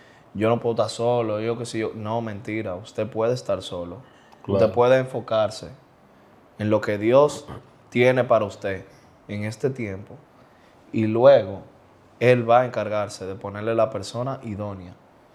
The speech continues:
Speaker 1: en su camino.
Speaker 2: Sí. Y
Speaker 1: Entonces, yo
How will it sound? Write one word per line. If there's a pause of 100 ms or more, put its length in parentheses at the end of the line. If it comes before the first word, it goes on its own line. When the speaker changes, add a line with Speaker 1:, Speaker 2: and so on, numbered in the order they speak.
(500)
Speaker 1:
en
su
camino. (600)
Speaker 2:
Sí. (480)
Y
Speaker 1:
Entonces, (540)
yo